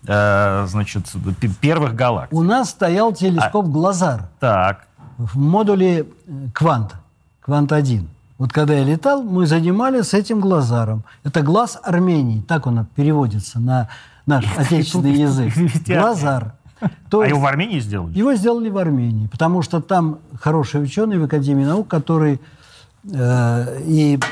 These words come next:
Speaker 2: автономные делали телескопы, и вот потом поставили сюда телескоп. Это он работает, э, в диапазоне, эм, в диапазоне видимого спектра.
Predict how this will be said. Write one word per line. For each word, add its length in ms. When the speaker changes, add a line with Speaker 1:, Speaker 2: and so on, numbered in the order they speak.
Speaker 2:
автономные 600
делали 420
телескопы, 640
и 180
вот 160
потом 320
поставили 460
сюда 360
телескоп. 500
Это 220
он 200
работает, 640
э, 80
в 680
диапазоне, 840
эм, 1000
в 200
диапазоне 880
видимого 680
спектра. 640